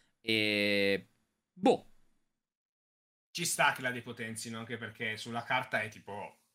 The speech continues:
Speaker 2: l'essere più forte della galassia insieme a, a, a Wanda, credo. Quindi
Speaker 1: Per me anche di più. Cioè, non lo so, boh. Hanno, è un tipo di potere diverso. Eh, a me sicuramente piace più il potere di Wanda, se devo scegliere.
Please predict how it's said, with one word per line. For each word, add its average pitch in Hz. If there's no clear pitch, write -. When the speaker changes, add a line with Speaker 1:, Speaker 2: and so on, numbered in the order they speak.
Speaker 2:
l'essere 120
più 113
forte 110
della 107
galassia 104
insieme 101
a, 101
a, -
a 123
Wanda, 107
credo. 101
Quindi 107
Speaker 1:
Per 123
me 170
anche 156
di 127
più. 123
Cioè, 170
non 208
lo 202
so, 143
boh. 143
Hanno, 185
è 185
un 208
tipo 226
di 208
potere 233
diverso. 110
Eh, 117
a -
me 202
sicuramente 151
piace 123
più 127
il 113
potere 110
di 104
Wanda, 92
se 101
devo 95
scegliere. 87